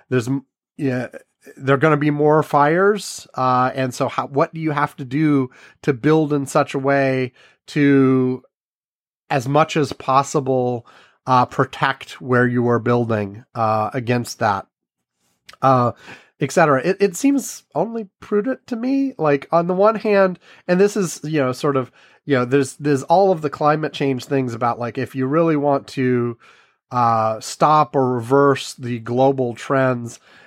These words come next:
you have to do incredibly dramatic, rapid changes to human behavior. <laughs> You know,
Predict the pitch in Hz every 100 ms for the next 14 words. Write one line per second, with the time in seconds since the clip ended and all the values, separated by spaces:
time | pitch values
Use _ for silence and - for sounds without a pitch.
0 | - 139 143 - 135 139 135 139 147 -
1 | - - - 165 170 165 143 147 139 117
2 | 123 117 117 117 123 123 - - _ _
3 | _ - 107 123 135 - 131 120 120 _
4 | _ - 131 123 113 110 104 95 - _
5 | - _ _ _ - 160 143 135 127 120
6 | - _ _ _ _ _ _ _ _ -
7 | 170 143 127 120 117 107 85 - _ _
8 | _ _ _ 175 - 143 151 139